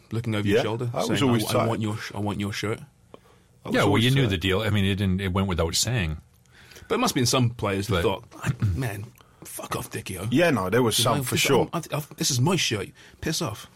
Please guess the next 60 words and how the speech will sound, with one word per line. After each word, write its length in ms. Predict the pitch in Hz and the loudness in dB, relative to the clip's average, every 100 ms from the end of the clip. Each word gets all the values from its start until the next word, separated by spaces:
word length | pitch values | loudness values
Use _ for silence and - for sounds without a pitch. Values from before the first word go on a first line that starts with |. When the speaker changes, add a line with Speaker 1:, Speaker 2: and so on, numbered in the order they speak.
| - | -6
Speaker 3:
Yeah. 240 | 98 85 85 - _ _ | -2 -2 -4 -14 _ _
Speaker 2:
But 80 | - | -2
I'm 20 | |
Speaker 1:
Wasn't 160 | 131 156 | 0 0
Speaker 2:
a 40 | |
Speaker 1:
it? 20 | 180 | 2
Speaker 2:
pretty 220 | 131 117 | 2 2
good 180 | 123 98 | 0 0
reader 320 | 113 113 117 | 0 2 0
of 100 | - | -2
people 380 | 131 127 139 123 | -2 -2 -2 -4
as 100 | 95 | 0
well, 220 | 107 135 | 0 0
so, 300 | - 107 101 | 0 0 0
like, 340 | 98 101 - 98 | -2 -4 -8 -12
I, 320 | 107 - 65 | -12 -12 -10
I 40 | |
used 260 | 107 104 - | -6 -6 -2
to 300 | 101 92 - _ - _ _ _ _ _ _ - - | -2 -4 -8 _ -20 _ _ _ _ _ _ -20 -8
try 220 | - 104 | -2 0
and 80 | 95 | -2
take 300 | - 98 - | -2 -4 -2
the 80 | 95 | -2
younger 300 | 101 104 98 | 0 0 0
guys 340 | 104 104 98 | 2 2 0
that 120 | 101 | -2
were, 260 | 92 95 90 | 0 0 0
were 340 | - 98 98 | -4 -2 0
in 60 | 98 | 0
my 140 | 98 | 0
position 460 | 92 101 101 95 104 | -2 -4 -4 -4 -4
as 140 | 90 | -4
well 280 | 98 104 120 | 0 2 2
and, 140 | 98 98 | -2 -4
and 220 | - 92 | -6 -6
give 180 | 113 - | -6 -6
them 160 | 101 95 | -4 -4
advice 480 | - 98 110 107 | -2 -2 0 -2
or 120 | 110 92 | -4 -4
just 300 | 104 - - - - - - - - - - | -4 -6 -10 -18 -18 -18 -16 -16 -16 -18 -8
help 240 | 117 113 | -2 0
them 160 | 107 107 | 2 2
along 240 | 104 104 | 2 2
the 80 | 98 | 2
way. 200 | 101 120 | 2 2
They 80 | 110 | 2
would 140 | 101 | 0
push 280 | - 117 - | -2 -2 0
me 140 | 110 107 | 0 0
as 160 | 85 | 0
well 220 | 101 120 | 0 0
and 120 | 135 - | 0 -4
keep 160 | 117 | -4
me 120 | 101 | -2
on 120 | 104 101 | -2 -2
my 100 | 90 | -4
toes, 360 | - 85 95 | -4 -4 -4
but 220 | - - | -6 -6
you'd 200 | - 101 | -6 -4
also 440 | 101 98 - 92 | -4 -4 -4 -4